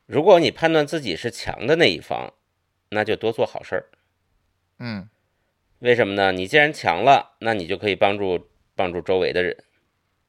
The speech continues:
Speaker 2: 嗯。
Speaker 1: 啊，你可能有一天你也可以帮助对方，因为对方弱嘛，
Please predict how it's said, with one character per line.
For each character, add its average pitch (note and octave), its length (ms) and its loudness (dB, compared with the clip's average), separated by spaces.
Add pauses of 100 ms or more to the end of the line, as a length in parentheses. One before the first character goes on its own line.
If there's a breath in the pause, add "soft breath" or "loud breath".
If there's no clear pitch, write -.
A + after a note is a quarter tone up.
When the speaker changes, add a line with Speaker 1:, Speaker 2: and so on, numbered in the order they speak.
(240)
Speaker 2:
嗯。 A#2 240 -8
Speaker 1:
啊， C#2+ 220 -10 (480)
你 A#2 220 0
可 C#3 140 -2
能 B2+ 140 2
有 G2+ 140 2
一 G#2 80 -2
天 A#2+ 300 2
你 F#2+ 60 -4
也 G#2+ 120 4
可 A2 140 -2
以 F2 80 0
帮 G#2+ 260 -2
助 G#2 100 -2
对 F#2 220 0
方， A#1+ 300 -6
因 F2+ 100 -4
为 F#2+ 80 -4
对 F#2+ 180 -4
方 F2+ 200 -4
弱 G2+ 180 2
嘛， - 200 -6